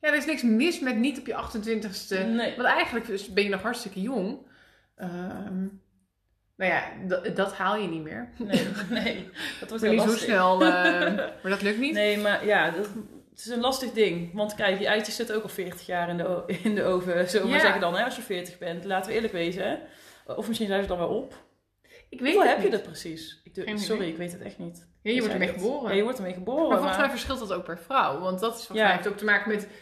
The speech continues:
Speaker 1: dat stukje, wanneer ga je in de overgang? En misschien lukt het wel niet. En dat zijn horrorverhalen,
Speaker 2: Ja.
Speaker 1: want hier gaat
Speaker 2: Ja.
Speaker 1: hij dus al mis, hè?
Speaker 2: Ja, de, ik de-, als we het daarover moeten gaan hebben, dan, eh, dan hebben we nog een podcast. Ik denk dat we dat voor een ander moment, eh,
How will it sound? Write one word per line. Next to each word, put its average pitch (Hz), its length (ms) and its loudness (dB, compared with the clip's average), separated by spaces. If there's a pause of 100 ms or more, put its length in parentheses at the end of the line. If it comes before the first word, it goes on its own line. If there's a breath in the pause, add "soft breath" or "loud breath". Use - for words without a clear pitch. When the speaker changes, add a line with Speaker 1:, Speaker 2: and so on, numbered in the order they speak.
(120 loud breath)
Speaker 1:
dat 214 180 -6
stukje, 240 380 4
wanneer 220 220 0
ga 233 140 2
je 214 260 0
in 214 100 0
de 202 80 -2
overgang? 240 760 -4 (220 loud breath)
En 202 100 -8
misschien 196 280 -4
lukt 262 180 2
het 240 120 -6
wel 247 160 2
niet. 254 360 4 (160 loud breath)
En 214 120 -4
dat 320 180 4
zijn 302 220 2
horrorverhalen, 262 840 4
Speaker 2:
Ja. 233 40 -2
Speaker 1:
want 202 120 -2
hier 240 160 0
gaat 196 200 -2
Speaker 2:
Ja. 175 60 0
Speaker 1:
hij 196 140 -2
dus 170 180 -6
al 160 120 -4
mis, 160 260 -12
hè? 190 120 -4
Speaker 2:
Ja, 208 240 2 (160)
de, 214 220 0
ik 208 140 -2
de-, 226 220 0
als 233 200 2
we 240 60 -6
het 220 120 -10
daarover 269 360 4
moeten 254 240 -2
gaan 196 160 -2
hebben, 262 420 -2
dan, 226 220 -2
eh, 214 260 0
dan 214 180 2
hebben 226 240 -2
we 196 60 -6
nog 226 120 -4
een 233 100 -6
podcast. 196 520 -4
Ik 220 100 -12
denk 233 140 -6
dat 247 120 -6
we 214 80 -8
dat 208 200 -4
voor 214 120 -10
een 208 60 -8
ander 226 180 0
moment, 208 400 0
eh, - 120 4